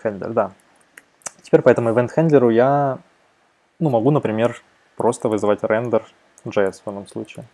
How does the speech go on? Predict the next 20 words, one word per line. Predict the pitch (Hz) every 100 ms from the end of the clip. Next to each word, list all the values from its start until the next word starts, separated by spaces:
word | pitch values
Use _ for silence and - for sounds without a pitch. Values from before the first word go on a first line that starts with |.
| _ _ _ _ _ _ _ _ _ _ _
Но | 135 143
анимации | 123 117 120 117
не | 107
произойдет, | 113 107 107 98
как | - 107
вы |
понимаете. | 107 104 101 101 -
Оно | 107
просто | 117 110 107
бам. | 101 123 131 135 _ _ _
Причем, | - 110
видите, | 120 127
оно | 104
даже | 104 104
оставя-, | 98 113 110
оставляет | - 113 110 107
старый | - 113 110
объект, | 110 135 -
рендерит | 113 110 - -
вокруг. | - 101